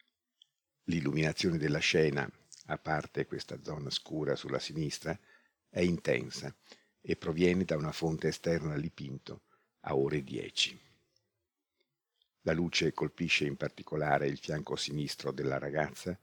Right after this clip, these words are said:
accendendo di riflessi quasi bianchi le pieghe del raso celeste dell'abito e proietta piuttosto nettamente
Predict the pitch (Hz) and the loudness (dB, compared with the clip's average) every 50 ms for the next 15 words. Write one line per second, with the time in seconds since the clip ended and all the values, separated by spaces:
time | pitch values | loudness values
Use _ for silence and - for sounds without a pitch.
0 | - _ _ _ _ _ _ _ _ _ _ _ _ _ _ _ _ _ _ _ | -14 _ _ _ _ _ _ _ _ _ _ _ _ _ _ _ _ _ _ _
1 | - - - - - 90 87 87 80 87 82 82 80 76 73 67 65 57 - - | -6 0 2 4 6 6 6 6 6 4 4 4 4 2 2 2 2 0 0 -4
2 | 76 78 73 - 73 78 78 - - 90 95 87 - - - 76 - - - 101 | -6 -6 -4 -4 -6 -8 -8 0 2 4 4 4 2 -4 -10 -12 -10 -4 0 0
3 | 104 95 92 87 71 78 80 78 73 76 73 69 - - 80 80 - - _ _ | 0 0 0 -2 2 2 4 4 4 2 0 -4 -4 -4 -4 -4 -4 -6 _ _
4 | _ _ _ _ _ - 82 82 - - 82 80 78 71 78 78 73 73 76 73 | _ _ _ _ _ 0 0 0 2 4 4 4 4 4 2 0 0 0 0 0
5 | 76 78 78 78 80 80 78 - - - 73 69 69 69 - - - 67 73 73 | 0 2 2 2 0 -2 -4 -4 -2 0 2 4 4 2 0 -4 -6 -2 0 0
6 | 67 69 65 64 64 64 64 60 - 67 64 - - - - - - _ _ _ | 2 2 2 0 0 -2 -8 -6 -4 -4 -4 -4 -6 -14 -20 -20 -20 _ _ _
7 | _ _ _ _ _ 87 78 - 80 78 71 76 76 73 - - - 71 - - | _ _ _ _ _ -4 -4 -2 -2 0 2 4 4 4 2 0 -6 -6 -6 -6
8 | - - - - - 82 - - 82 76 71 76 - _ - 82 80 73 67 65 | -10 -12 -4 -2 -2 -2 -2 -4 -4 -4 -4 -4 -4 _ -2 -2 0 0 0 -2
9 | 65 67 - - 78 78 | -4 -6 -4 -4 -4 -4